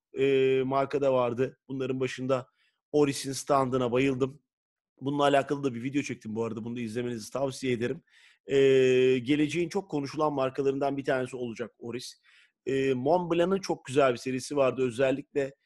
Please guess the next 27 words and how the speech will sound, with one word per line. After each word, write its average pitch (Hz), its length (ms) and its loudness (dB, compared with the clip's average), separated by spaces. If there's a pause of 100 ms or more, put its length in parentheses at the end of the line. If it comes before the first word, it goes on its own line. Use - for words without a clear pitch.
(280)
e, 123 100 -2 (600)
yeşil 127 680 -4
ve 147 60 4
mavi 131 460 0
kadranlısını 123 960 -4 (300)
çok - 240 -10
beğendiğimi 123 540 2
söylemekte 120 560 -4
fayda 127 400 0
var. 131 160 0 (360)
Oradan 196 500 4
bizi 196 360 0 (200)
Türkiye'deki 160 600 -6
önemli 156 300 -4
saat 151 320 0
markalarından 139 640 -2
biri 139 120 -2
olan 135 240 0
Shark 143 380 -6
Saat, 139 300 -2 (340)
Bowe 147 320 6
adlı 120 240 -2
çok - 240 -8
kıymetli 127 480 -4
bir 127 100 0
markanın, 113 600 -2 (520)
e, 113 1040 0